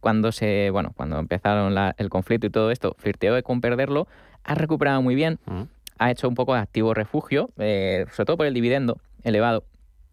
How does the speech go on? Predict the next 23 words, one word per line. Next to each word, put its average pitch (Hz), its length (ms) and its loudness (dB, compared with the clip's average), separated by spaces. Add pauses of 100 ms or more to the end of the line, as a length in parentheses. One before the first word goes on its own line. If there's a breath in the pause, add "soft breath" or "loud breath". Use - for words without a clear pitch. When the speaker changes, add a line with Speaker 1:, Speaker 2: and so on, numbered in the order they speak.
(260)
Speaker 1:
y 123 160 2
eso, 143 600 0
pues, 113 320 -2
eh, 104 120 0
le 107 80 0
ha 120 40 2
beneficiado. 131 480 0
Entonces, 110 280 0 (360 soft breath)
si - 220 -4
sube 151 300 2
cuando 156 300 0
las 143 120 0
cosas, 143 420 -2
bueno, 92 200 0
o 90 40 0
baja 131 220 0
mucho 135 240 0
menos 139 200 2
cuando 117 160 0
las 113 80 -2
cosas 135 160 0
se 123 80 0
complican 120 420 0